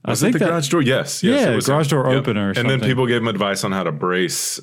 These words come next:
Speaker 2: uh, the
Speaker 1: Yeah,
Speaker 2: actual
Speaker 1: yeah.
Speaker 2: opener. So,
Speaker 1: 'Cause he had
Speaker 2: yeah.
Speaker 1: really high ceilings or something like that.
Speaker 2: Yep.
Speaker 1: But anyways,
Speaker 2: Yep.
Speaker 1: guys, thanks so much. And please continue to, uh, be contributing to the Facebook group.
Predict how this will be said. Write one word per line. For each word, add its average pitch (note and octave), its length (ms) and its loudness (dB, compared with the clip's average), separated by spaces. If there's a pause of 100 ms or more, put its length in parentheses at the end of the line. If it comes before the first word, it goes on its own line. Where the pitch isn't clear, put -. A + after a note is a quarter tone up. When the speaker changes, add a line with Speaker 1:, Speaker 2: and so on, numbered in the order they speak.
Speaker 2:
uh, A2+ 80 0
the A2+ 60 2
Speaker 1:
Yeah, B2+ 520 2
Speaker 2:
actual A2 300 0
Speaker 1:
yeah. B2+ 160 0
Speaker 2:
opener. G2 300 -4
So, - 160 -6
Speaker 1:
'Cause - 80 0
he C#3 60 2
had C3+ 100 2
Speaker 2:
yeah. A#2 60 2
Speaker 1:
really C3+ 180 2
high A#2+ 200 -2
ceilings G#2+ 480 0
or F#2 60 -12
something A2 160 -2
like G2 120 -2
that. G2+ 120 -2
Speaker 2:
Yep. G#2 180 0
Speaker 1:
But - 60 0
anyways, A2+ 440 2
Speaker 2:
Yep. F#2+ 540 -6
Speaker 1:
guys, B2 480 0 (200)
thanks D#3+ 300 2
so C#3 440 2
much. A#2 320 2
And A2+ 200 0
please C#3 280 2
continue A#2+ 480 2
to, G#2+ 500 0
uh, G#2 380 -2
be A#2+ 360 -2
contributing A#2 500 0
to A#2 80 0
the G#2+ 80 -2
Facebook A2 420 -2
group. A2 340 -2